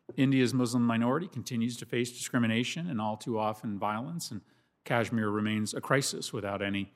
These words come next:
resolution on Prime Minister Modi's promise that the people of Kashmir will have a say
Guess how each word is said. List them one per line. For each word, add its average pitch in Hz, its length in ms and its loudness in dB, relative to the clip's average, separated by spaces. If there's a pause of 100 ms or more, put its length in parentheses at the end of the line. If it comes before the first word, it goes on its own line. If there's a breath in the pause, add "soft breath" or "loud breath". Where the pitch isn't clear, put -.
(600 soft breath)
resolution 147 600 12
on 120 120 8
Prime 131 220 8
Minister 127 320 6
Modi's 117 300 6
promise 117 500 2
that - 160 -4
the - 60 -16
people 110 280 -2
of 95 80 -4
Kashmir 101 520 0
will 107 180 -4
have 107 260 0
a 98 140 -4
say 104 580 4